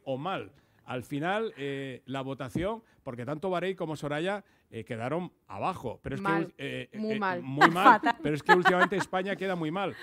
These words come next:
Speaker 1: En, eh, luego, eh, puede haber, eh, temas políticos, temas de castigo, temas de no sé de qué. Pero al final, eh, eh, casi la canción, porque yo he visto, eh, artistas maravillosos,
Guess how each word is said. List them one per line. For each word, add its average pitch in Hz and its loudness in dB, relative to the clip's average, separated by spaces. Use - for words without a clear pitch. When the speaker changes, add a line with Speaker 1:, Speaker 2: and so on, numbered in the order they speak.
Speaker 1:
En, 139 -4
eh, 143 -2
luego, 190 2
eh, 156 0
puede 165 -4
haber, 190 -2
eh, 151 -4
temas 156 -8
políticos, 156 -4
temas 170 -4
de 156 -6
castigo, 139 -4
temas 170 -4
de 143 -8
no 143 -2
sé 156 -4
de 139 -4
qué. 113 -8
Pero 139 -4
al 143 -2
final, 180 -4
eh, 143 -10
eh, 143 -12
casi 147 -8
la 147 -2
canción, 156 -2
porque - -4
yo 131 -4
he 156 -2
visto, 160 -2
eh, 139 -10
artistas 147 -6
maravillosos, 120 -6